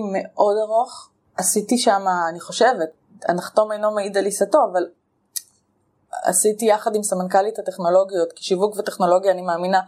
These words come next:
צריכים לעבוד ממש, אה, ביחד. עשינו מהפכות מאוד, אה, משמעותיות שם, גם הסתה מהותית לכיוונים של, אה, שיווק דיגיטלי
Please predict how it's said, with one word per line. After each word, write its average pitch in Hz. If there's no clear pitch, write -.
צריכים 202
לעבוד 180
ממש, 185
אה, 175
ביחד. 170
עשינו 226
מהפכות 208
מאוד, 190
אה, 208
משמעותיות 170
שם, 196
גם 196
הסתה 196
מהותית 208
לכיוונים 190
של, 180
אה, 170
שיווק 170
דיגיטלי 180